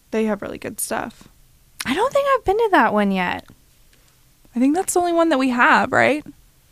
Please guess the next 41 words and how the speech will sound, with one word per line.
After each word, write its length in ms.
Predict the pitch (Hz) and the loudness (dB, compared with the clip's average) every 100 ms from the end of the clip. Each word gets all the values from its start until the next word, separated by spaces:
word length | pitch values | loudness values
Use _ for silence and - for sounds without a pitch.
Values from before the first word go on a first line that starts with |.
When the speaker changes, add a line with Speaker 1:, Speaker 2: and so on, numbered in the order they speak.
| _ _ _ - | _ _ _ -4
Speaker 2:
Is 140 | 220 359 | -2 2
it? 40 | 523 494 - | 2 0 -4
Speaker 1:
I 40 | 247 | -8
think 180 | 220 226 | -6 -6
so. 220 | - - | -6 -2
Speaker 2:
Then 140 | 269 | 0
that's 220 | 277 294 - | 2 0 0
the 100 | 262 | -2
one 140 | 226 | 0
I've 140 | 180 | -2
been 160 | 170 - | -4 -8
to. 260 | - - - | -6 -8 -8
Speaker 1:
Yeah. 200 | - 233 - | -14 -12 0
Speaker 2:
Maybe 240 | 262 370 | 4 6
the 120 | 403 | 4
time 300 | 381 294 285 | 2 2 2
that 100 | 233 202 | 4 2
I 140 | 190 | 2
went, 220 | 180 175 | 0 -2
it 100 | 175 | -6
just, 260 | 175 170 - _ - | -6 -8 -8 _ -2
there 120 | 185 | 0
was 140 | 165 | 0
nothing 320 | 156 165 165 165 | -4 -6 -6 -4
there. 300 | 170 180 190 | -4 -6 -6
But 120 | 220 - | -8 2
I, 160 | 214 214 | 4 6
I 180 | 214 269 | 6 6
love 300 | 403 202 202 | 6 4 2
Nordstrom 520 | 196 180 170 - 180 202 | 0 -2 -6 -8 -10 -10
Rack. 360 | - - - _ - - - _ | -12 -14 -18 _ -20 -20 -20 _
So, 420 | - - - 190 _ _ _ _ | -2 -2 -2 -8 _ _ _ _
I 100 | - | -6
don't 80 | - | -6
know. 60 | - | -6
I 60 | |
gotta 140 | - - | -8 -8
check 180 | 208 | -10
it 60 | - | -8
out 120 | - | -8
again. 320 | 208 208 147 | -6 -4 -4